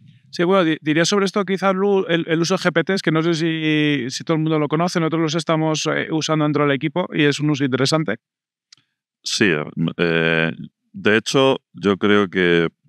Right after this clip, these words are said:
Speaker 2: al menos en el caso de Product Hackers, es la principal razón por la que hacemos inversión en esto, ¿no? Es decir, es interesante que todo el mundo tenga la herramienta chat G P T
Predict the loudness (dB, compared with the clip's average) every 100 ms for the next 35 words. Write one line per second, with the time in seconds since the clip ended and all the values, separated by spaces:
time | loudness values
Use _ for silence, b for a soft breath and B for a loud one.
0 | _ -6 -2 0 -2 -2 -2 -2 -4 -2
1 | 0 0 2 0 0 0 0 0 0 -4
2 | 0 -2 0 -2 -2 0 -4 -4 -4 -2
3 | -2 -4 -6 -4 -2 -2 -2 -4 -4 -6
4 | -4 -4 -4 -4 -2 -2 -2 -2 0 -2
5 | -2 -4 -8 -8 -4 0 2 0 -4 -4
6 | -4 -4 _ _ _ _ _ -6 -2 -2
7 | -2 -4 -2 -2 0 0 0 2 2 2
8 | -2 _ _ _ _ _ -4 -2 0 -2
9 | -2 -2 0 0 0 _ _ _ _ _
10 | _ _ -20 _ _ _ -2 0 0 0
11 | 0 0 0 0 -2 0 -2 0 -2 0
12 | 0 2 0